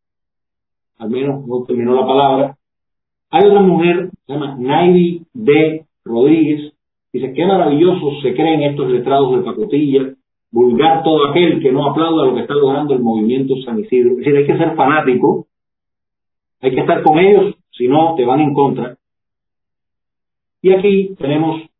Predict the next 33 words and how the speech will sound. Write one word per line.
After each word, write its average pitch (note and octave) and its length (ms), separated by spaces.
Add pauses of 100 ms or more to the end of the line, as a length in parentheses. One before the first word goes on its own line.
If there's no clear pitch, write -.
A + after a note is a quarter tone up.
(360)
eh, A2 440
a A2 320
un C3 120
muchacho C#3 260
que C#3+ 80
se B2+ 80
llama C#3 220
Luis D#3+ 320
Chuchi D#3+ 280
León C3 300
Llano, A#2+ 280
dice, A2+ 280
"¿Quién E3 220
es E3 220
este D3 200
perro D#3+ 360
asesino?". B2 640 (400)
Y G#3 180
por - 200
suerte, A#2+ 480
porque A#2 200
además, C#3 340
fíjense, C3+ 440 (160)
no D3 180
todos F#3+ 180
los D3 120
comentarios C3 500
en C3 80
ese C#3 160
post C3+ 220
de G#2+ 40
Esteban A#2+ 300
Rodríguez, B2 540